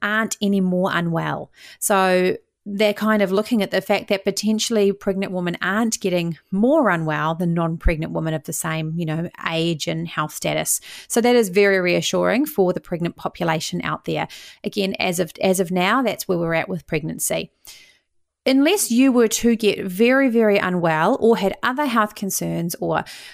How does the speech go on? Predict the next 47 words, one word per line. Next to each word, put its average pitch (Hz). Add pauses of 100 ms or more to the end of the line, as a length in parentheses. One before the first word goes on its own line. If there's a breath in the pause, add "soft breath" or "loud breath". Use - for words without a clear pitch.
a -
whole 277
lot 277
of 226
other 202
stuff -
going 180
on 180
already 208
with 190
your 175
obstetric -
history, - (420 loud breath)
there's 233
no, 254
there's 240
no 269
current 240
need 190
to 175
deliver 196
you 185
early, 170
or -
if -
you 233
were 226
to 220
get 185
it, -
to, 180
you 170
know, 170 (160)
deliver 220
your 202
baby 175
or 165 (300 loud breath)
give 240
you 214
a 196
compulsory 202
cesarean 175
section -
or 185
anything 175
like 160
that. 156